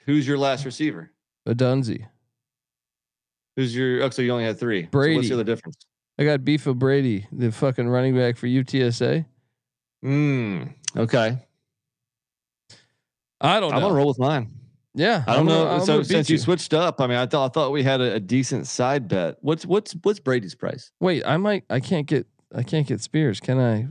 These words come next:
Speaker 2: With only four hundred left over, son of a bitch.
Speaker 1: What's, what's Brady's price?
Speaker 2: Fifty-nine hundred.
Speaker 1: I'd be willing to bet you.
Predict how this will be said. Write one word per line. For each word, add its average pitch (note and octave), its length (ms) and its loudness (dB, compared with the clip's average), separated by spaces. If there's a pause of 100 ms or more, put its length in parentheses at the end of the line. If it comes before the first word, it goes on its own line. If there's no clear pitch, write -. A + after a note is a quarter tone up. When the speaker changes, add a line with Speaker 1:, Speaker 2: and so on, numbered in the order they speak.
Speaker 2:
With G#2+ 200 -6 (240)
only A#2+ 240 -2
four A#2+ 220 -4
hundred A2 280 -2
left G2+ 220 -6
over, A#2 180 -4
son - 400 -4
of - 140 -12
a - 40 -12 (120)
bitch. - 400 -12 (200)
Speaker 1:
What's, E3 280 -2 (100)
what's F3 200 0
Brady's C3 340 0
price? D2+ 300 -6
Speaker 2:
Fifty-nine D#3 520 2
hundred. B2+ 320 0 (1800)
Speaker 1:
I'd E3+ 160 0
be B3 100 0
willing E3+ 320 2
to C3+ 120 0
bet A#2+ 340 -2
you. G2+ 500 0